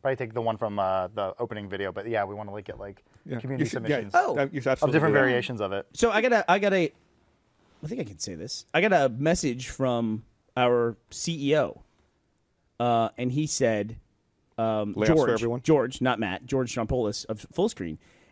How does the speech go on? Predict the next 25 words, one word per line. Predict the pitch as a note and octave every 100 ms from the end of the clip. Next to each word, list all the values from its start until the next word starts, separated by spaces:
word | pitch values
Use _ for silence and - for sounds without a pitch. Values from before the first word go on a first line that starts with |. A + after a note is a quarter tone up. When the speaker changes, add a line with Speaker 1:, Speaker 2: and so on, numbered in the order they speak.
| -
Speaker 3:
and | C3+
he | A3+
said, | A#3+ D#3 C3+ B2 - _ _ -
"Oh, | B3
I | A3
saw | -
you | A3+ G3
guys | F#3+ D#3+
made | F3 F3 E3
a, | D#3 D3+ C3
a | C3
parody | F3 F#3 F3
video | C3 C3+ C3+ B2+
for | - C3 A#2+ A2+ -
per-, | F#3+ C3+ B2+ -
uh, | - G#2+
the | A2+
pronunciation | E3 D#3+ D3+ F3+ - G2+
manual," | E2 D2+ A#1+ - -
and | C3
I |
said, | C#3 D3
"Yeah." | G3 B2+ - _ _ _ -
He | E3+
goes, | F3 C#3+ -